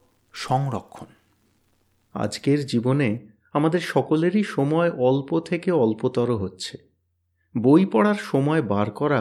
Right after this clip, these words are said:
Speaker 2: খুবই শক্ত। সুখের বিষয় এই যে অনেক গল্প উপন্যাস থেকেই নাটক, শ্রুতি নাটক, টিভি সিরিয়াল বা চলচ্চিত্র তৈরি হচ্ছে।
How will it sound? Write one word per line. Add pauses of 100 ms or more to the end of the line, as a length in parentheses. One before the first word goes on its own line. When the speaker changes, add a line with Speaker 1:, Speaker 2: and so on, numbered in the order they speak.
Speaker 2:
খুবই
শক্ত। (1080)
সুখের
বিষয়
এই
যে
অনেক (100)
গল্প
উপন্যাস
থেকেই (400)
নাটক, (200)
শ্রুতি
নাটক, (260)
টিভি
সিরিয়াল (300)
বা
চলচ্চিত্র
তৈরি
হচ্ছে।